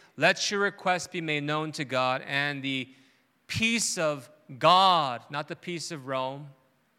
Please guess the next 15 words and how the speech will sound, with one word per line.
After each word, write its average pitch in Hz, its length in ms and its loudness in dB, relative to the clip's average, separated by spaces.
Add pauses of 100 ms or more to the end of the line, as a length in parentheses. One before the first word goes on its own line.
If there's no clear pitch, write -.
(140)
okay? 143 200 -18 (360)
Not 160 260 0
social 170 440 -4
peace, - 680 -10 (460)
not 160 300 -2
cultural 180 480 -2
peace, - 720 -6 (500)
not 180 240 -2
political 170 360 -4
peace, 147 600 -8 (260)
but 139 100 -12
the 151 60 -6
peace 214 420 -2
of 139 220 -6
God, 175 560 6